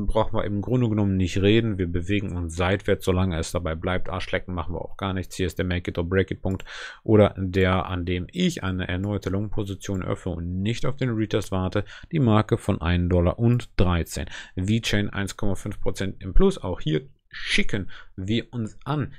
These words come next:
in die Richtung, in die richtige Richtung zu laufen. Und das ist hier die Marke von fünf Komma sechs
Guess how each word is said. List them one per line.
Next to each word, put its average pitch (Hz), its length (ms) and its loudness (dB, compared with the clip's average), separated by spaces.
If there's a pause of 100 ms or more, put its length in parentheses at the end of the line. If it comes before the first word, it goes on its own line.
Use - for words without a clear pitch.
in 117 220 -4
die 101 280 0
Richtung, 127 520 0
in 92 120 -6
die 92 120 -2
richtige 135 500 -2
Richtung 104 320 -4
zu - 140 -6
laufen. 101 340 0
Und 90 120 -4
das 85 180 -2
ist - 120 -12
hier 101 220 -2
die 87 80 -6
Marke 80 320 -8
von 82 200 -8
fünf 101 280 -6
Komma 90 260 -4 (280)
sechs 80 480 -8